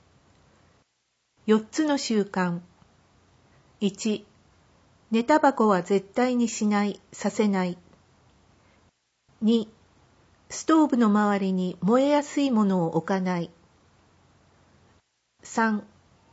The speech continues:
コンロを使うときは火のそばを離れない。四、コンセントは清掃し、不必要なプラグは抜く。六つの対策。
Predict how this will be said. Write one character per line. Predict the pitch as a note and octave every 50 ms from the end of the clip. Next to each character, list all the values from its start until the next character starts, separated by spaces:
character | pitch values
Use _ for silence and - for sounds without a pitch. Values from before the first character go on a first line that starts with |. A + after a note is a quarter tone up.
| _ _ _ _ -
コ | - D#4 E4
ン | E4 D4 C4
ロ | B3+ A#3
を | G#3+ G3+
使 | G#3 - - - A3+ A3+
う | A#3
と | A#3 A3+ G#3+
き | G#3+ - A3+ G#3
は | G3 F3+ F3+ - -
火 | - - - D4+
の | D4+ C#4+ C4
そ | - C4
ば | A3 G#3+ F#3 F#3
を | F3+
離 | F3 - G3+ G3+ A3 A3+
れ | A3 A3
な | G#3 G3 F3+ E3+
い。 | D3+ D3 - _ _ _ _ _ _ _ _ _ _ _ _ _ _ _ _ _ _ _ _ _ _ _ _ _ _ _ _ _ _ _ _ _ _ _ _ _ -
四、 | A#3 B3+ B3 A3 F#3 E3 - - - _ _ _ _ _ _ _ _ _ _ _ _ _ _ -
コ | - D4+ D#4+
ン | D#4+ D4
セ | - - B3+
ン | A#3 A3+ G#3+
ト | A3+ G3+
は | G3 F#3+
清 | - - B3 B3+
掃 | B3+ B3 - B3+ A#3+ A#3
し、 | A#3 A#3 - - G#3+ G#3 - - _ _ _ _ _ _ _
不 | - - B3
必 | A#3 - D4 - - - C#4+
要 | C#4 C4 A#3+
な | A3 G#3 G3 F#3+
プ | - -
ラ | C4+ C4 A#3+ A3
グ | G3
は | F#3 F#3 F3
抜 | E3 D#3+ E3+ E3
く。 | E3+ - F#3+ F#3 F#3 - _ _ _ _ _ _ _ _ _ _ _ _ _ _ _ _ _ _ _ _ _ _ _ _ _ _ _ _ _ _ _ _ _ _ _ _ _ _ _ _ _ _ _ _ _ _ _ _ _ _ _ _ _ _ _ _
六 | - A3 A#3+ A#3 A#3
つ | - - D#4+
の | D#4+ D4 C4+
対 | C#4 B3 A#3 G#3+ G#3
策。 | - - F#3+ - - G3 F3+ F3